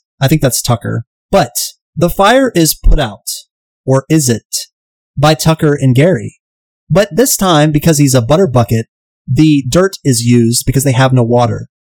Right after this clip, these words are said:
This is unique. I don't think we'll ever see dirt used again, but I'm not sure. Smokey the Bear would be satisfied. Correction.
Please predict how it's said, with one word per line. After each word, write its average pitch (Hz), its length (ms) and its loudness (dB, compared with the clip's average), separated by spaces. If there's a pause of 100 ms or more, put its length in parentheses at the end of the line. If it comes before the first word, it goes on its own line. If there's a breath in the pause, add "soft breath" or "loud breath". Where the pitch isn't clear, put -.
(100)
This 196 160 0
is 226 140 0
unique. 220 440 2 (200)
I 196 80 2
don't 302 100 2
think 202 140 0
we'll 160 160 2
ever 175 140 0
see 170 220 0
dirt 143 220 0
used 147 240 2
again, 139 340 2
but 139 120 2
I'm 139 80 2
not 143 180 0
sure. 117 360 -2 (260)
Smokey 240 480 0
the 226 100 -4
Bear 135 400 2
would 156 260 0
be 147 160 2
satisfied. 110 760 -2 (420)
Correction. 131 580 -2